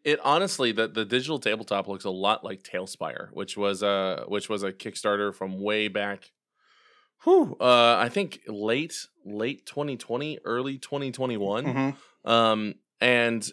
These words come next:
Speaker 1: it was, I mean, the products do look incredibly similar.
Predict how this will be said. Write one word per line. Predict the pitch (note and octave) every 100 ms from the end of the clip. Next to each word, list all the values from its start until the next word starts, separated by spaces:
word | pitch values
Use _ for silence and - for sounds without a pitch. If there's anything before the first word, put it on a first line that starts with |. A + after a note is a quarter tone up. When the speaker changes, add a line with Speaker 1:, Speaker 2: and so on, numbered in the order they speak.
| _ D2+
Speaker 1:
it | F2 B2 C3 B2 - -
was, | A#2+ C3 D3+ D3+ D3 C#3 B2 - F#2 -
I | D3
mean, | D3
the | B2
products | E3 F3+ C#3 -
do | C3 A#2
look | G2+ - _ G#2
incredibly | G#2+ G2 - C#3+ C3 A#2 G2+ - F#2+
similar. | - E2+ G1+ -